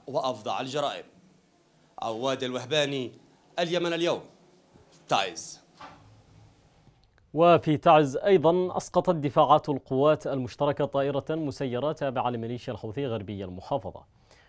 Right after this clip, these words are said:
Speaker 2: وأفاد الإعلام العسكري للقوات المشتركة أن الطائرة كانت استطلاعية حاولت التحليق فوق مواقع عسكرية في جبهة البرح، وتعد ثالث طائرة مسيرة للميليشيات التابعة لإيران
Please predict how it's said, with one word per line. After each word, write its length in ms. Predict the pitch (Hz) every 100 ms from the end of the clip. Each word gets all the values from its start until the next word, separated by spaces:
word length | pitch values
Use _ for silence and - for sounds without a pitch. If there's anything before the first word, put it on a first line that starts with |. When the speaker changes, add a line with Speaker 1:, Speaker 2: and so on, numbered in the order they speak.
| _ -
Speaker 2:
وأفاد 340 | 113 170 147
الإعلام 380 | 139 131 160 175
العسكري 460 | 131 - 143 143
للقوات 460 | 160 127 - 135 135
المشتركة 800 | 120 107 131 135 - 135 170 175 _ -
أن 120 | 104
الطائرة 720 | 107 - 143 131 123 143 160 - _ _ _ _ -
كانت 260 | 131 120
استطلاعية 760 | 117 - 120 120 110 113 127 135
حاولت 420 | - 131 139 -
التحليق 520 | - 107 - 156 139 -
فوق 260 | 131 - 127
مواقع 460 | 117 117 131 -
عسكرية 460 | 123 110 - 131 147
في 120 | 120
جبهة 260 | 113 120 113
البرح، 420 | 120 110 - - - - - - _ -
وتعد 480 | - 147 139 143 135
ثالث 320 | - 151 135 -
طائرة 360 | 147 147 139 127
مسيرة 420 | 117 - 127 123
للميليشيات 800 | 117 110 107 104 113 120 151 151
التابعة 420 | 139 139 123 120 -
لإيران 520 | 113 104 117 151 160